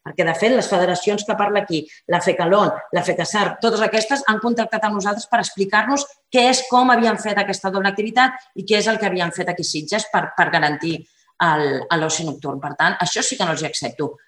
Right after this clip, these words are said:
Que podem fer més? Segur. Que voldríem fer molt més? Seguríssim. Que, com ha dit la regidora Pérez, estem intentant fer alguna concret, amb alguna festa concreta, amb test d'antígens? Segur. I que voldríem fer molt més? També. Però que no hem fet, això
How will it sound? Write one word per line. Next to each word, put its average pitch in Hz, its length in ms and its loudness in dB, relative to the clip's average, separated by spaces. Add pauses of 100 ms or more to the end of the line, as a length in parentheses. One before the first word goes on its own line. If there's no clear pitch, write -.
(100)
Que 214 80 6
podem 254 320 4
fer 262 140 2
més? 269 320 2
Segur. 175 420 2
Que 196 140 2
voldríem 226 320 2
fer 254 100 0
molt 247 160 2
més? 269 220 0 (180)
Seguríssim. 185 800 2 (240)
Que, 220 160 4
com 233 140 4
ha 254 80 4
dit 262 100 2
la 254 140 4
regidora 220 480 4
Pérez, 220 320 0 (240)
estem 240 320 2
intentant 220 420 2
fer 220 320 -2
alguna 220 640 4 (320)
concret, 214 800 2
amb 196 160 4
alguna 208 320 4
festa 208 400 -2
concreta, 202 680 4 (100)
amb 185 160 -2
test 196 160 -2
d'antígens? 190 540 -4 (160)
Segur. 170 480 4 (320)
I 185 180 -2
que 180 140 4 (160)
voldríem 190 340 4
fer 226 160 0
molt 196 160 2
més? 285 240 2
També. 156 380 0 (260)
Però 175 220 2
que 147 80 -2
no 160 100 2
hem 196 80 2
fet, 233 380 2 (320)
això 170 260 -2